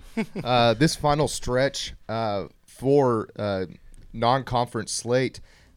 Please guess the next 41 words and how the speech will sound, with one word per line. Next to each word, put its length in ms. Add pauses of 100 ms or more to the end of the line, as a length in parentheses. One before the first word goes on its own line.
I 60
mean, 400
they, 340
they've 240
had 180
a 60
tough 240
schedule 360
so 200
far, 340
no 140
doubt. 240
We 100
mentioned, 360 (260)
uh, 320
Oklahoma 380
State 360
and 120
North 220
Texas. 560 (460)
Um, 600 (720)
but 180
overall, 560
they, 180
they've 300
held 200
their 100
ground. 360
If 160
you, 180 (100)
you're 140
right, 240
they've 220
learned 340
from 180
their 120
mistakes. 640 (260)
But 120
they 120
only 300
have 500